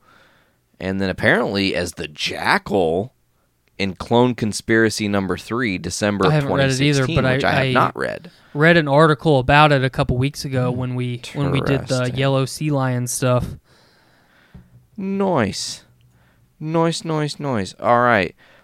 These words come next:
Speaker 1: Let's get to your top three, man, and we'll get ourselves out of here. Uh,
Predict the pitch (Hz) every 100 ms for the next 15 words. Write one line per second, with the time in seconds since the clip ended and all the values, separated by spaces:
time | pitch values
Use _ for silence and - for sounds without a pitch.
0 | _ 110 135 - 196 180 180 170 185 160
1 | 143 165 175 143 127 147 139 139 131 139
2 | 135 - 135 123 135 143 127 107 95 87
3 | - 101 104 101